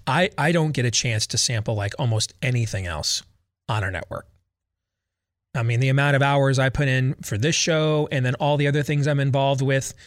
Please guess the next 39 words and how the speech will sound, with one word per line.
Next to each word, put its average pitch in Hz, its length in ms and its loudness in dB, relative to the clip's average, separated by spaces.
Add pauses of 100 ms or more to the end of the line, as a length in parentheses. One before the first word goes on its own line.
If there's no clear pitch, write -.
(420)
um, 120 460 0 (480)
that's 139 300 0
kinda 160 280 0
what 151 140 2
I 139 60 2
use 143 260 2
Twitter 151 280 0
and 120 140 0
Parler 151 380 0
for, 170 320 0
is 143 140 -2
to 131 60 -2
keep 135 240 -4
up 139 140 -2
to 143 80 0
date 135 220 0
on, 131 200 0 (520)
on 120 180 2
highlights 165 560 0
and 170 100 0
stuff 190 340 0
of 175 120 0
what 175 100 2
everybody 165 380 2
around 160 300 2
me 160 100 0
is 151 120 0
saying 160 280 0
and 151 100 0
doing. 165 300 2
But, 135 240 2 (460)
uh, 139 200 0
I 160 60 2
mean, 147 160 2
on 139 80 2
a 139 60 2
daily 147 320 2
basis, 131 520 0
I, 139 140 -2